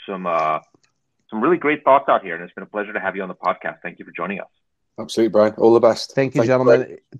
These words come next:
Speaker 3: It's been a, it's been a, it's been a joy and an honor. Thank you so much, and, and you guys have a great, uh, great day and, uh,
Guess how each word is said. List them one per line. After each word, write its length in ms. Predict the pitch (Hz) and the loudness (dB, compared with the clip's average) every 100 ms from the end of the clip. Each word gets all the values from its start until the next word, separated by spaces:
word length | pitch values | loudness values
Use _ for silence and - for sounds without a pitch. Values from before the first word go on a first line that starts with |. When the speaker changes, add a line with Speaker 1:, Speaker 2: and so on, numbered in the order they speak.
| _ _ _ _ | _ _ _ _
Speaker 3:
It's 200 | 131 139 | -2 -2
been 160 | - 139 | 2 0
a, 40 | |
it's 220 | 131 127 - | 0 -2 -2
been 140 | 143 | -2
a, 20 | |
it's 220 | 135 127 - | -2 -4 -4
been 120 | 131 | -4
a 60 | |
joy 260 | 113 120 131 | -2 0 2
and 100 | 127 | 2
an 80 | 120 | 0
honor. 300 | 120 110 104 | 0 0 -4
Thank 260 | - 120 | -6 -8
you 60 | 117 | -8
so 240 | - 131 | -8 -4
much, 280 | 123 120 - | -2 -2 -4
and, 260 | 120 110 104 _ _ - | -6 -6 -8 _ _ -8
and 140 | 113 | -4
you 80 | 120 | 0
guys 220 | 123 117 | 2 2
have 100 | 131 | -2
a 40 | 117 | -6
great, 420 | 107 123 123 127 - | -2 0 2 0 -2
uh, 380 | 120 113 113 107 - 120 | 0 2 0 -2 -14 -8
great 260 | 120 120 | -2 -2
day 300 | 120 120 127 | 0 2 2
and, 160 | 127 113 | 0 0
uh, 260 | 110 107 | 2 0